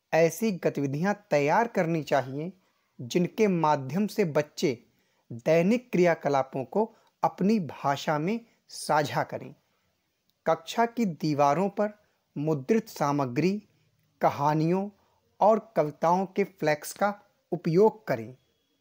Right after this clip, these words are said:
संगीत, कला और शिल्प के माध्यम से बच्चों को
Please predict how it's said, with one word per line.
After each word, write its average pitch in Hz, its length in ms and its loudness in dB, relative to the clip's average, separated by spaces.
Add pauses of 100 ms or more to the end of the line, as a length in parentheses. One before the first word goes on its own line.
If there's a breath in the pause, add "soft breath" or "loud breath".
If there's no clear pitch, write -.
(1120)
संगीत, 160 760 0 (600)
कला 165 400 2 (440)
और 175 200 6
शिल्प 233 400 -2 (100)
के 208 100 4
माध्यम 151 540 0
से 190 160 -2
बच्चों 156 460 -2
को 135 260 -6